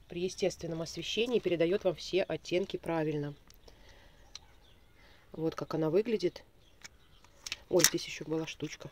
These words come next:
я ее не заметила, оказывается. Смотрите, вот так они выглядят.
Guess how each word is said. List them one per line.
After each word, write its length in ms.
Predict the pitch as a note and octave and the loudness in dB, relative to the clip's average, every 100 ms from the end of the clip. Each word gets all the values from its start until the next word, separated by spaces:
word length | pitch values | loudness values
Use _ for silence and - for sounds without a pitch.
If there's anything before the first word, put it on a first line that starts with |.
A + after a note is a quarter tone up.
| - | -10
я 80 | C#3+ | -6
ее 180 | C#3+ D3 | -4 -4
не 120 | D3 | -4
заметила, 500 | D3+ C#3 C3+ - C3+ | -6 -6 -6 -10 -12
оказывается. 640 | - C#3+ C3+ D#2 - - D3+ - - - - - - | -10 -12 -10 -12 -12 -20 -20 -20 -20 -20 -20 -20 -12
Смотрите, 680 | - D#3+ E3 D3+ C#3+ - D3 - - - - - - - | -6 -6 -6 -8 -10 -12 -14 -20 -20 -20 -20 -20 -16 -6
вот 160 | F3+ | -2
так 180 | F3+ F3+ | -2 0
они 160 | E3+ E3 | 0 0
выглядят. 440 | D#3 D3+ D3+ D#3 | -2 -4 -4 -8